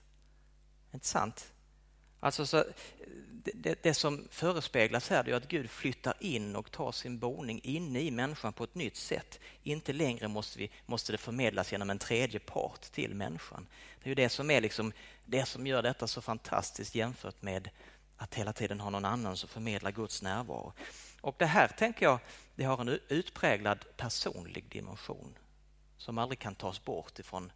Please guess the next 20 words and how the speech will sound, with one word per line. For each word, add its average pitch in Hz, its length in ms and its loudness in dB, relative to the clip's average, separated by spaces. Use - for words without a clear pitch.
den - 180 -8
här 104 120 0
undervisningen 98 680 -4
om 95 140 -6
anden. 104 420 -2
Och - 160 -12
jag 110 80 -2
har 120 180 4
en 113 180 -2
teolog 139 400 6
från 104 260 -2
östkyrkan 104 680 -4
från 104 180 -6
niohundratalet 107 880 0
som - 180 -6
jag 92 80 -4
tycker 104 220 -8
om, 92 160 -2
som - 160 -6
heter 98 260 -6